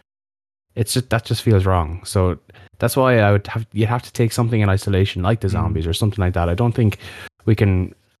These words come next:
Speaker 1: add an overall tag to something when there's some great stuff coming out with Roman and whatnot.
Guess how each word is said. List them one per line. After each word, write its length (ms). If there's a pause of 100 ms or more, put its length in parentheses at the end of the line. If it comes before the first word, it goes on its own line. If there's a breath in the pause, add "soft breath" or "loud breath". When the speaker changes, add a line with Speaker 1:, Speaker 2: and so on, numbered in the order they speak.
(640)
Speaker 1:
add 220
an 120
overall 460
tag 340
to 80
something 260
when 160
there's 160
some 180
great 320
stuff 260
coming 260
out 200
with 140
Roman 400
and 100
whatnot. 380